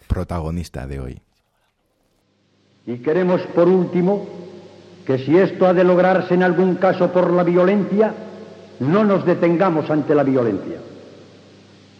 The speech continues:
Speaker 2: Porque, ¿quién ha dicho al hablar de todo menos la violencia que la suprema jerarquía de los valores morales reside en la amabilidad? ¿Quién ha dicho que cuando insultan nuestros sentimientos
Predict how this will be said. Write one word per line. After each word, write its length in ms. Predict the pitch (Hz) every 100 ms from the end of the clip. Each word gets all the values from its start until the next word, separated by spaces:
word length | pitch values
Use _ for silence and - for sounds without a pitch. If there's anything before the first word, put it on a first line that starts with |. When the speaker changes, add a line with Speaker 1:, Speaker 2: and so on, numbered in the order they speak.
| -
Speaker 2:
Porque, 600 | 143 151 143 - 156 135 - - - - - -
¿quién 240 | 208 226
ha 80 | 196
dicho 340 | 185 190 -
al 120 | 180 175
hablar 320 | 185 185 156
de 140 | 165 170 -
todo 280 | 220 185 175
menos 280 | 175 170 147
la 100 | 165
violencia 640 | 156 165 165 127 127 101 - - - - - -
que 100 | -
la 120 | 160 160
suprema 540 | 170 - 202 208 190
jerarquía 680 | - 196 185 - 202 202 190
de 100 | 190
los 200 | 170 151
valores 360 | 185 190 175 143
morales 460 | 165 185 180 170 - 160
reside 500 | 175 156 190 165 151
en 100 | 151
la 60 |
amabilidad? 540 | 151 143 131 123 110 87 - - - - - - - - - - - -
¿Quién 260 | 180 220 196
ha 60 |
dicho 440 | 190 240 - 170 139
que 140 | 175
cuando 280 | 175 180 180
insultan 560 | 190 - 214 196 196 190
nuestros 360 | 180 190 180
sentimientos 720 | 180 180 175 196 196 - 123